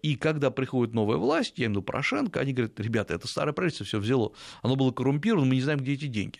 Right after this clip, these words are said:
То есть Китай потерял. Опять-таки, три с половиной миллиарда — это не так много для Китая, р-, раз-, как разовые, но курочка по зёрнышку клюёт.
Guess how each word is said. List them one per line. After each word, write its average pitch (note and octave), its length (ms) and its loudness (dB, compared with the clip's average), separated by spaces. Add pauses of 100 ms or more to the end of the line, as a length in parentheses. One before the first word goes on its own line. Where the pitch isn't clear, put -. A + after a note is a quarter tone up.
То - 100 -2
есть - 80 -2
Китай B3+ 200 0
потерял. E3 380 -2 (260)
Опять-таки, C3 340 -2
три G#3 160 0
с G#3+ 60 -2
половиной G#3+ 240 4
миллиарда — C#3 280 2
это C3 160 0
не B2+ 100 0
так C#3 180 -2
много B2+ 200 2
для A2 140 0
Китая, - 360 -2 (100)
р-, A#2+ 160 0 (160)
раз-, C3 340 2
как - 220 -2
разовые, G#2+ 420 0 (480)
но A#2+ 380 2 (420)
курочка A#2 320 0
по F#3 140 0
зёрнышку F#3 400 0
клюёт. G#2+ 400 -4